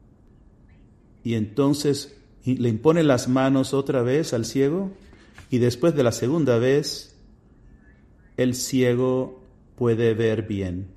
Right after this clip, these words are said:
Cada uno de nosotros, Dios nos enseñó en el camino sencillo de unión con Dios, que nos debemos ver a nosotros mismos como el, como que somos el ciego.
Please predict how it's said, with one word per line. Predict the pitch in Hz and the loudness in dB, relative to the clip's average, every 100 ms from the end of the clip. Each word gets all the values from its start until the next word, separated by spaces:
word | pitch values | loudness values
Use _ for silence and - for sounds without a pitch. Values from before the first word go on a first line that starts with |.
| - _ - - _ _ - - _ _ _ - - _ _ - - - | -20 _ -20 -20 _ _ -20 -20 _ _ _ -20 -20 _ _ -20 -20 -20
Cada | - 147 151 147 | -4 0 2 2
uno | 147 135 | 2 2
de | 117 | 0
nosotros, | 110 120 107 110 110 107 - - _ _ _ - - - _ | -2 -2 -2 -2 -2 -4 -8 -20 _ _ _ -20 -20 -20 _
Dios | 113 120 131 | -2 2 2
nos | 135 - | 2 0
enseñó | 107 - 117 104 104 170 - - - - _ _ - - - _ _ | -4 -2 -2 -2 -2 -6 -12 -18 -20 -20 _ _ -20 -20 -20 _ _
en | 120 117 | -4 -2
el | 107 | -4
camino | 107 104 110 120 131 | -4 -2 0 0 0
sencillo | 127 120 113 - 113 117 | -2 -4 -4 -4 -2 -2
de | 104 | -2
unión | 107 104 104 | -2 -2 -4
con | 104 113 | -6 -6
Dios, | 101 98 120 156 - - - - _ - _ _ _ - _ | -4 -4 -6 -10 -16 -20 -20 -20 _ -20 _ _ _ -20 _
que | - 127 | -2 0
nos | 117 | 2
debemos | 104 110 143 165 127 107 | 0 0 0 0 -4 -4
ver | 127 143 151 151 165 - - _ _ _ _ _ - - | 0 2 0 -2 -8 -14 -20 _ _ _ _ _ -18 -8
a | |
nosotros | 113 113 123 120 139 | -6 -4 -4 -2 -2
mismos | 135 123 123 127 | 0 -2 -2 -4
como | - 117 117 113 | -2 -2 0 -2
el, | 107 104 | -4 -4
como | 120 113 | -4 -2
que | 113 | -2
somos | - 139 135 - | -2 0 -2 -2
el | 120 | -4
ciego. | - 175 104 92 | 2 2 2 -4